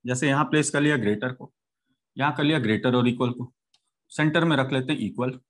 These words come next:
नीचे रख लिया स्मॉलर और यहाँ रख लिया स्मॉलर और इक्वल। ठीक है, रूल्स सारे वही हैं, सारे रूल्स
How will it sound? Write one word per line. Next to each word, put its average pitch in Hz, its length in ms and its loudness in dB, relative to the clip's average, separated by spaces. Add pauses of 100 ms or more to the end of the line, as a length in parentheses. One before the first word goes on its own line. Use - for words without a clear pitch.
(920)
नीचे 147 280 4
रख 156 180 0
लिया 131 140 2
स्मॉलर 101 480 -4 (880)
और 165 100 -4
यहाँ 147 180 0
रख 104 140 -8
लिया 120 120 -4
स्मॉलर 92 400 -4
और 156 280 0 (200)
इक्वल। - 300 -14 (1400)
ठीक 147 180 -4
है, 160 120 0 (1600)
रूल्स 202 380 2
सारे 208 240 2
वही 196 220 -2
हैं, 202 140 -14 (4000)
सारे 120 420 -2
रूल्स 151 400 -2